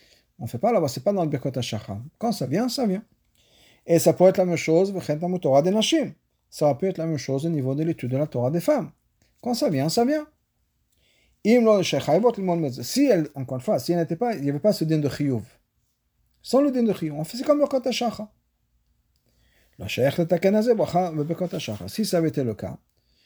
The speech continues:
que c'était uniquement quand ça arrive, pas la première fois qu'on étudie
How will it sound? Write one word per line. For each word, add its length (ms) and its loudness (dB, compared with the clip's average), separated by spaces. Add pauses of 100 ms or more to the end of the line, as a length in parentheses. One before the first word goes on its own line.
(140)
que 100 -10
c'était 260 -2
uniquement 540 4
quand 180 2
ça 220 -2
arrive, 340 -6 (380)
pas 100 2
la 140 0
première 280 -4
fois 180 -2
qu'on 160 -6
étudie 420 -10